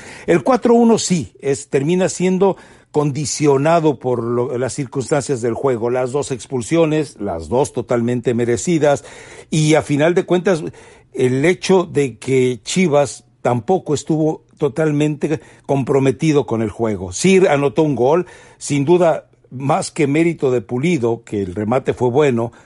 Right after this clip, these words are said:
la forma de controlar, perfilarse, arrastrar, fue muy buena, pero lo cierto es que ¿dónde andaba Paul Aguilar? Uno pensaba que Paul Aguilar, después de que lo mandaron a la banca, lo sentaron, ni siquiera lo concentraron, le dijeron, "Ni te le arrimes a,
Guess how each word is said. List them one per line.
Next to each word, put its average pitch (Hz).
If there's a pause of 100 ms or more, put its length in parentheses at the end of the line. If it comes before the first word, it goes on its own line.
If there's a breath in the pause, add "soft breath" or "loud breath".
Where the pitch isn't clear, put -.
(160 soft breath)
la -
forma 143
de 117
controlar, 135
perfilarse, 127
arrastrar, 147 (340 loud breath)
fue 143
muy 175
buena, 135 (240 loud breath)
pero 110
lo 110
cierto 151
es 147
que 135
¿dónde 165
andaba 160
Paul 147
Aguilar? 151 (260 loud breath)
Uno 175
pensaba 151
que 135
Paul 143
Aguilar, 160
después 165
de 156
que 139
lo 123
mandaron 147
a 117
la 104
banca, 139
lo 107
sentaron, 127
ni 120
siquiera 151
lo 131
concentraron, 117
le 127
dijeron, 156
"Ni 143
te 139
le 135
arrimes 165
a, 131